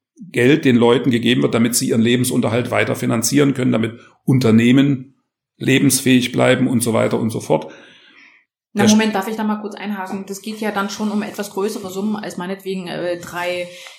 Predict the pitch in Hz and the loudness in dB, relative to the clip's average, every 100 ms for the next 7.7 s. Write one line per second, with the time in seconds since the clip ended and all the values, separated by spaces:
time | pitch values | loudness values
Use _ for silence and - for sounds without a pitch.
0 | - 175 185 175 175 180 185 196 185 185 | -18 -12 -8 -8 -8 -8 -6 -6 -8 -6
1 | 180 175 - 170 165 160 156 - - 127 | -6 -8 -10 -12 -16 -16 -20 -20 -20 -20
2 | - 165 165 202 214 156 165 160 170 170 | -16 -16 -8 -6 -4 -6 -10 -10 -10 -10
3 | 185 185 170 170 170 185 - 180 185 185 | -12 -10 -8 -8 -10 -10 -8 -8 -8 -12
4 | - 175 170 _ - 180 180 180 180 151 | -10 -10 -10 _ -16 -10 -10 -8 -8 -6
5 | 180 202 196 180 175 220 214 - - - | -4 -2 -2 -2 -2 -2 -2 -8 -16 -8
6 | 208 202 208 214 208 190 202 - 190 180 | -6 -4 -6 -6 -4 -4 -4 -4 -2 -2
7 | 196 208 190 180 190 214 - | -2 -4 -4 -2 -2 -4 -6